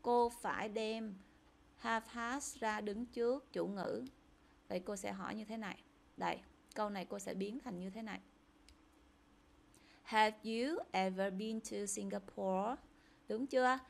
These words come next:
Bạn đã từng đến Singapore chưa? Đúng không? Rồi, have nè, bởi vì chủ ngữ là you. Cho nên chúng ta sử dụng have. Và been là từ chữ be mà ra, đúng không? Cột thứ ba của be là been.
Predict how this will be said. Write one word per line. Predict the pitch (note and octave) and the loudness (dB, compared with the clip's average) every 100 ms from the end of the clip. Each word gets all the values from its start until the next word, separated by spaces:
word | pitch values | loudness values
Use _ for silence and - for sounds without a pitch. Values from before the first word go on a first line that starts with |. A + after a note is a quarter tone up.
| - - | -14 2
Bạn | F#3+ F3 F#3+ | 4 4 2
đã | E3 | 2
từng | - A3 G3 | 2 -2 0
đến | G3 A3 | -2 -2
Singapore | C4 A#3+ A#3 G#3 G#3+ A3 | -4 -4 -4 -4 -4 -4
chưa? | - A3+ A3 A#3 | -4 -2 2 2
Đúng | G#3 A3 C4 | 0 -2 -4
không? | C4+ C4 A3 - - - - - | 0 0 0 -6 -20 -20 -20 -4
Rồi, | A3 G#3 G3 - - - - | 4 6 6 2 -8 -20 -18
have | G#3 A3+ A3 A3 | -4 2 2 2
nè, | G#3 F#3 E3 | -2 -2 0
bởi | F3 | 0
vì | A3 | 0
chủ | F#3+ F3 | 0 0
ngữ | F#3+ F3 | 0 0
là | A3+ G#3 F3+ F#3 - - - | 2 2 0 -2 -14 -20 -8
you. | G#3+ A3+ F#3+ - - - - - | 0 0 0 -4 -20 -20 -20 -10
Cho | A3 G#3+ | -4 -2
nên | A3 G#3+ | -2 -2
chúng | G#3 A#3+ | -4 -2
ta | A#3+ | -2
sử | A3 F#3 | -2 -2
dụng | G3 F3 | -2 -4
have. | F#3 G#3 - - - - - - - | -4 -4 -4 -8 -20 -20 -20 -18 0
Và | F#3+ | 0
been | F3 G3 A3+ G#3+ | 2 0 -2 -2
là | F#3 F3+ | 0 0
từ | F#3 F#3 F3+ F3+ | 2 2 0 -2
chữ | E3 | -4
be | G#3 A#3 A3+ | 0 0 0
mà | G#3 F3 | -2 0
ra, | F#3+ G3 F#3+ | 0 0 0
đúng | F#3 A#3+ | -2 -2
không? | A#3 | -4
Cột | G#3+ F3+ F3+ | -2 -2 -2
thứ | A#3 | -2
ba | G#3+ G3+ | 0 -2
của | G3+ F#3 | -2 -2
be | G3+ G3 | 0 0
là | F3+ | 0
been. | F#3 G#3+ | 2 0